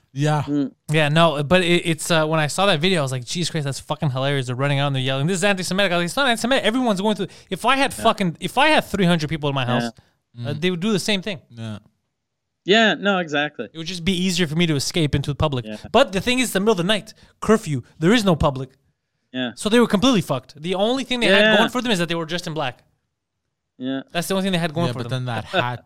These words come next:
Speaker 1: <laughs> just, you stick out like a sore thumb.
Speaker 3: You stick out like a sore thumb, and also if you don't run into places, like, if you just stay there,
Speaker 2: Yeah.
Speaker 3: obviously they're gonna give you a ticket. Even if you're an, even if you weren't down there,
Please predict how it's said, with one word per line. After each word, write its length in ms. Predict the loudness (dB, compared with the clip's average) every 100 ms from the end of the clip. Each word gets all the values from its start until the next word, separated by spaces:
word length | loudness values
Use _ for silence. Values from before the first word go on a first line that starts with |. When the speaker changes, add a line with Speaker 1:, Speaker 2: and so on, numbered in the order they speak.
| _
Speaker 1:
<laughs> 80 | -18
just, 320 | -16 -16 -14
you 160 | -14 -10
stick 320 | -10 -10 -12
out 180 | -12 -14
like 120 | -14
a 60 | -14
sore 240 | -10 -12
thumb. 280 | -12 -14 -14 -20 -8
Speaker 3:
You 140 | -2 0
stick 200 | 2 2
out 100 | 2
like 100 | 0
a 60 | -2
sore 220 | 0 0
thumb, 240 | 0 0
and 120 | -2 -6
also 300 | -8 -6 -8
if 220 | -6 -2
you 120 | 0
don't 480 | 2 2 2 -2 -10 _ -4
run 260 | 2 4
into 240 | 4 0 -4
places, 480 | -10 -12 -12 -18 -20 _
like, 140 | -8 -4
if 60 | -4
you 80 |
just 220 | -4 -4 -2
stay 240 | -2 0
there, 340 | -2 -4 -6 -12 _ _ _ _ _ _ _
Speaker 2:
Yeah. 180 | -6 0 2
Speaker 3:
obviously 580 | 2 2 0 -2 -4 -4
they're 160 | -2 -2
gonna 140 | -2
give 160 | -2 -2
you 80 | -2
a 40 | -2
ticket. 300 | -4 -6 -14 -20 _ -6
Even 280 | 0 2 2
if 120 | 2
you're 160 | 2 2
an, 180 | 2 -2
even 320 | -4 0 0
if 80 | 0
you 120 | 0
weren't 200 | 2 2
down 240 | 2 2 2
there, 220 | -2